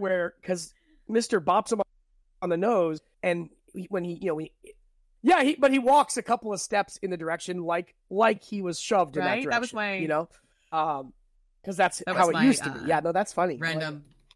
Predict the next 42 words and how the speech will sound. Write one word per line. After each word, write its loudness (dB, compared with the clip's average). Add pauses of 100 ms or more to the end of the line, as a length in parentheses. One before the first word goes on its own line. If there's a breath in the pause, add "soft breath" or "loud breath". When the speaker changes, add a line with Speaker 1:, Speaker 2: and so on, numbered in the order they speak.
(120)
Speaker 2:
extraneous -4
insight. -10 (420 soft breath)
Um, -4 (380)
but 0
I 0
just -10
kind -2
of -8
like -2
it -6
that -4
even -10
the -4
animals -6
in -12
their -6
lives -2
<laughs> -8
have -8
ritual. -6 (480)
So -2 (1400)
he -4
gives -6
Thomas -4
a -10
rundown -4
of -8
everything -8
that's -6
going -6
on. -10
Uh, -2
he -12
asks -6
him, -8 (560)
"How 2
are 0
you -4
as -4
a -10
sounding -6
board?" -12